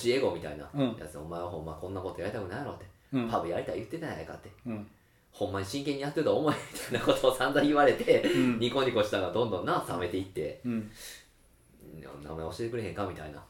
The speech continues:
Speaker 2: うん。
Speaker 1: ことを言うんやけど、
Speaker 2: うん。
Speaker 1: うん、なん、なんなんていうこの映画。<laughs> この、
Speaker 2: まあ、だからそれは、だからその、ひ-、なんていうの、その、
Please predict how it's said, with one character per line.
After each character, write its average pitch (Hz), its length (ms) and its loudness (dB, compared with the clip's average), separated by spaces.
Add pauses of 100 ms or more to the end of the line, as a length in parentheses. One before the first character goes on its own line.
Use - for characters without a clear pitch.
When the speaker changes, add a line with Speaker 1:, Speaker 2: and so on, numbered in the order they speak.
(100)
Speaker 2:
う 113 60 -8
ん。 101 180 -8 (420)
Speaker 1:
こ 107 120 -4
と 90 140 -2
を 82 40 -6
言 95 120 -4
う 98 60 -2
ん 92 40 -2
や 82 120 -4
け 85 120 -4
ど、 82 340 -4
Speaker 2:
う - 20 -6
ん。 110 160 -4 (380)
Speaker 1:
う 80 840 -12
ん、 92 140 -8
な 180 100 -8
ん、 - 20 -2
な 269 60 -2
ん 381 120 -4
な - 60 -2
ん - 680 -2
て 131 140 6
い 131 40 12
う 127 80 4
こ 131 80 6
の 127 120 4
映 113 220 6
画。 - 160 -4 (120)
<laughs> - 140 -6
こ 254 200 10
の、 - 260 2 (320)
Speaker 2:
ま 196 140 2
あ、 139 40 4
だ 214 120 6
か 185 60 10
ら 131 100 0
そ 247 180 2
れ 302 100 4
は、 277 280 8
だ 185 180 12
か 160 80 8
ら 120 80 2
そ 135 140 0
の、 127 260 -4 (260)
ひ-、 - 240 -20 (380)
な 135 140 -2
ん 131 40 0
て 120 60 -4
い 117 40 -6
う - 20 -6
の、 104 80 -8
そ 117 120 -8
の、 107 200 -10